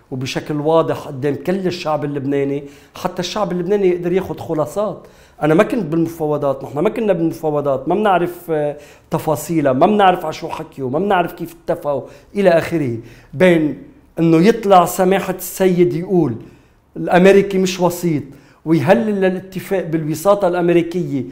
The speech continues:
ومش بس بضمانة الوسيط الأمريكي.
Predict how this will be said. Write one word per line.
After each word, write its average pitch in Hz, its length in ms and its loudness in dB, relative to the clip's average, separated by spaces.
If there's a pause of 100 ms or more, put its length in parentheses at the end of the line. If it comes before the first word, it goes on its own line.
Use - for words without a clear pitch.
(240)
ومش 226 280 -2
بس 220 460 2
بضمانة 151 760 2 (180)
الوسيط 156 680 -4
الأمريكي. 143 680 -4